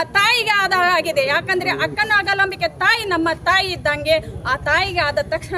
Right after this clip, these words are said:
ನಮಗಾಗಿದೆ. ಅದಕ್ಕೆ ನಾವು ಮಹಿಳೆಯರೆಲ್ಲರೂ ಹೋರಾಟಕ್ಕೆ ಮುನ್ಸೂಚನೆಯಲ್ಲಿ ನಿಲ್ತೀವಿ ಅಂತ ಹೇಳ್ತಾ ಸದಾ ನಾವು ಯಾವುದೇ ಧರ್ಮಕ್ಕೆ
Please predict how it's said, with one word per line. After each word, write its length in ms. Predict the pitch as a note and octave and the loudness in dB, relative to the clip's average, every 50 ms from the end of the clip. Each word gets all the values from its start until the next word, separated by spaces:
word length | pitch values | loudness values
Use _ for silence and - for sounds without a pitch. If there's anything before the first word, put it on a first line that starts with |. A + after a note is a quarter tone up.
| D4+ | -6
ನಮಗಾಗಿದೆ. 840 | C#4+ C4 C4 C#4+ C#4+ D4 D4+ D#4+ D#4 F4+ F#4 G#4 G#4+ G#4+ - - - - | -6 -8 -8 -6 -2 -2 -2 -2 -2 -2 -2 -2 -4 -4 -6 -18 -14 -10
ಅದಕ್ಕೆ 240 | C4 C4 C#4 C4+ C4+ | -6 -6 -6 -6 -6
ನಾವು 180 | C#4 C4 C4 B3+ | -8 -8 -8 -6
ಮಹಿಳೆಯರೆಲ್ಲರೂ 840 | B3 C4+ D#4 F#4+ G#4+ G4 F4+ E4+ D4+ C#4+ C#4 C#4+ D4+ D4 C#4 C#4 | -6 -6 -6 -6 -4 -2 0 0 0 0 -2 -2 -2 -2 -2 -2
ಹೋರಾಟಕ್ಕೆ 600 | C4 - - C4+ C#4 D4+ F4 F#4 F4+ G#4+ G#4 - D#4+ | -4 -2 -4 -2 0 0 0 0 -2 -4 -8 -8 -8
ಮುನ್ಸೂಚನೆಯಲ್ಲಿ 1000 | - - - D#4+ F4 G4+ - - G4+ G4 F4+ - - D4+ D4+ C#4 C4+ C4+ B3+ | -6 -4 -2 -2 -2 -4 -4 -6 -6 -6 -6 -6 -6 -4 -4 -4 -4 -4 -4
ನಿಲ್ತೀವಿ 340 | C4 D4 D#4+ D#4+ F4 E4 C#4+ | -6 -6 -6 -6 -4 -4 -4
ಅಂತ 160 | - - - | -4 -4 -6
ಹೇಳ್ತಾ 280 | B3+ C4 C#4 - - F4+ G4+ G4+ - - - - - - | -4 -4 -4 -2 -2 -2 -2 -2 -4 -8 -8 -8 -8 -6
ಸದಾ 300 | - C4 - F4 G4 G4+ F#4 | -4 -2 0 0 0 0 0
ನಾವು 220 | D#4+ D4+ C#4+ C4+ | -2 -4 -4 -4
ಯಾವುದೇ 400 | C4+ B3+ B3 C4 D4 D4 F4 F#4+ | -4 -2 -2 -2 -2 -2 -4 -4
ಧರ್ಮಕ್ಕೆ 420 | - - D4 C#4+ C#4+ C#4+ - - | -2 -4 -4 -4 -4 -8 -6 -6